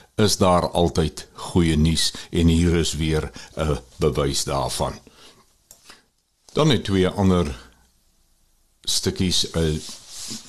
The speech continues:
nuus uit die landbouwêreld. Een is, uh, dat een van ons deelnemers aan hierdie program, dokter,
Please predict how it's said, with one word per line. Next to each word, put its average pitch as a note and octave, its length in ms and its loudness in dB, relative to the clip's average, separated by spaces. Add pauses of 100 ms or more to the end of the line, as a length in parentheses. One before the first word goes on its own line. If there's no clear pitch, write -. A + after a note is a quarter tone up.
(140)
nuus F2+ 360 4
uit E2+ 140 2
die D#2+ 300 0
landbouwêreld. F2+ 1000 4 (440)
Een C3+ 220 6
is, - 420 4
uh, G2+ 180 2
dat F2 440 0 (380)
een C3+ 200 2
van A#2+ 140 4
ons G#2+ 380 6
deelnemers G2 600 4
aan D#2+ 100 2
hierdie F2 240 2
program, G2 560 2 (380)
dokter, E2 520 0